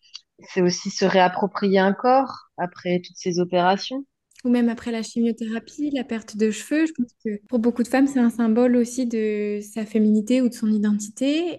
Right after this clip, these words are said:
Speaker 2: Et, euh, ça peut être violent, je pense, euh, comme période. Et peut-être que la pole aide un petit peu à,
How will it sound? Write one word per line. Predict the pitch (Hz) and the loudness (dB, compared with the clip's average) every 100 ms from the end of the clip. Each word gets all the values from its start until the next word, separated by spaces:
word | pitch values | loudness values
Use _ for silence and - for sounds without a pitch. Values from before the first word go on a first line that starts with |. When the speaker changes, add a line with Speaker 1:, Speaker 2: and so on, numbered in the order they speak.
| 226 | -8
Speaker 2:
Et, | 208 202 | -8 -8
euh, | 208 208 214 208 - - | -6 -6 -8 -10 -14 -18
ça | - | -8
peut | 202 220 | 0 2
être | 214 - | 2 2
violent, | 214 214 269 | 2 4 4
je | 330 | 2
pense, | - 269 269 | 2 2 2
euh, | 233 214 | -2 -2
comme | 208 202 | -2 -6
période. | 196 196 202 240 | -4 -4 0 0
Et | 240 | 0
peut-être | - 214 | -2 -8
que | - | -6
la | 202 | -8
pole | 196 233 | 2 4
aide | 226 208 | 4 4
un | 202 | 0
petit | 196 | 0
peu | 208 233 | -2 2
à, | 240 208 196 | 2 2 -2